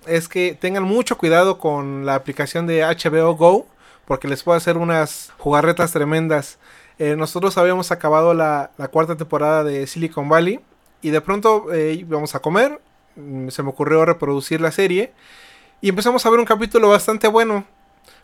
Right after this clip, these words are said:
Bueno, pues resulta que estábamos viendo el último capítulo de la quinta temporada. Por ahí empezó la, la, la reproducción. Y ya que acabamos el capítulo, de pronto acabó la serie y fue como un,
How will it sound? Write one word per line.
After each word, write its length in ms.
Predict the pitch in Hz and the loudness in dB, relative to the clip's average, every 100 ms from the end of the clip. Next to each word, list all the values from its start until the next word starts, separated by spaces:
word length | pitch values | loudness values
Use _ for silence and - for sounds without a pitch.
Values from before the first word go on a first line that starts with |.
| _ | _
Bueno, 340 | 175 170 185 | -2 0 0
pues 140 | 175 151 | -2 -2
resulta 340 | 151 196 214 | -2 -4 -6
que 60 | - | -6
estábamos 340 | - 196 185 | -2 0 0
viendo 200 | 180 196 | -4 -2
el 80 | 190 | -2
último 420 | 220 247 247 233 | -2 -2 0 0
capítulo 640 | 208 151 190 - 196 220 - | 0 -2 -2 0 2 0 -2
de 240 | 160 147 | -4 -2
la 240 | 139 139 135 | 0 -2 -2
quinta 320 | 196 190 208 | -2 -2 -2
temporada. 640 | 165 147 147 165 160 131 _ _ _ - | -2 -2 2 4 2 -2 _ _ _ -2
Por 160 | 165 | 2
ahí 300 | 165 185 208 | 2 2 -2
empezó 460 | 208 - 147 175 175 | -2 -4 -6 2 2
la, 420 | 170 160 151 143 | 2 0 -4 -6
la, 500 | 151 135 131 127 131 | -8 -8 -8 -8 -8
la 100 | 151 | -2
reproducción. 680 | 151 147 147 143 - 190 175 _ _ - - _ - | 0 0 -2 -2 -2 -2 -2 _ _ -20 -20 _ -16
Y 100 | 151 | -14
ya 280 | 143 202 202 | 0 0 2
que 100 | 254 | -2
acabamos 500 | - 180 190 226 - | 2 4 4 0 -4
el 100 | 208 | -4
capítulo, 640 | 196 220 214 208 202 262 _ _ _ _ _ - | -4 -4 -4 0 0 -2 _ _ _ _ _ -8
de 120 | 165 | -6
pronto 500 | 160 202 208 214 214 - | -2 -2 2 2 0 -2
acabó 280 | 156 180 | 0 2
la 120 | 196 196 | 2 4
serie 240 | 202 208 | 2 0
y 40 | |
fue 140 | 170 - | -2 -2
como 240 | 214 190 | -2 0
un, 200 | 202 202 | -2 -6